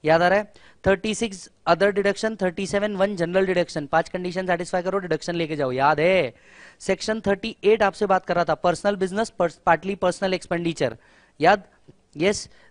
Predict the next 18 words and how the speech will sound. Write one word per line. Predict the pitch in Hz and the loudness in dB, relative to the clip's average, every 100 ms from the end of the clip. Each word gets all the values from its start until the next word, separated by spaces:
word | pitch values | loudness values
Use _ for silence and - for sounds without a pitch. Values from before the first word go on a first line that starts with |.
| - | 0
then | 185 240 - | 0 0 -2
आपसे | 190 - 208 | -2 0 0
बात | 190 185 | 2 0
कर | - 190 | -2 -2
रहे | |
थे | 190 220 | -2 -2
forty | 180 156 180 | -2 -4 -4
three | 185 202 | -4 -2
B, | 175 160 | -2 -4
certain | - 175 165 202 | -2 -2 -2 -4
deductions | 196 185 - 196 | -2 -2 -4 -2
are | 190 | 0
allowed | 180 170 190 - | 0 0 -2 -2
only | 170 180 | -6 -4
on | 202 - | -4 -4
actual | 170 - 202 202 | -6 -2 -2 0
payment | 190 190 185 | -2 -2 -2
basis। | 151 139 127 | -4 -4 -10